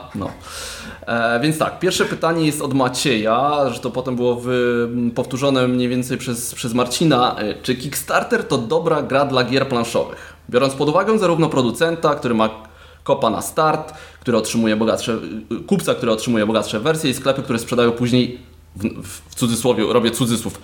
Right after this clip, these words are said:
słabszy produkt. Czy jest sens czekać na wersje sklepowe jak na wersję K S? No i to jest w ogóle temat rzeka. Więc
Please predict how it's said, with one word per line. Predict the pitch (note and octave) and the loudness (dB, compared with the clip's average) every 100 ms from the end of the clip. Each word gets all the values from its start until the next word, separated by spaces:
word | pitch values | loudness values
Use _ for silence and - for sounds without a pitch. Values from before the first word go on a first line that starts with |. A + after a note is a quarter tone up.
| - | -14
słabszy | - - A#2+ C#3 - - | -10 0 2 2 0 -4
produkt. | - - G#2+ - - - - - - - - | -4 0 0 0 -10 -18 -20 -20 -20 -16 0
Czy | D3+ | 2
jest | A#3+ - | 2 2
sens | - F3 F3 | 0 0 0
czekać | D#3+ C#3 C3 | 0 0 0
na | C3+ | 2
wersje | B2 A#2+ | 2 0
sklepowe | A2 - G2+ D3 C3+ | -4 -4 0 2 2
jak | B2 | 2
na | A2+ | 0
wersję | A2+ A2 A2 | 0 0 -2
K | - - | -2 -4
S? | - - - - - - | -6 -12 -20 -20 -20 -6
No | G3 | -2
i | C4 | 0
to | C4 | 2
jest | G#3+ | 2
w | |
ogóle | A3 G3+ | 2 2
temat | G#3+ F3 C#3 | 2 0 2
rzeka. | B2+ G#2 - - - - | 0 0 -4 -14 -20 -14
Więc | - A#2 - | -8 -8 -8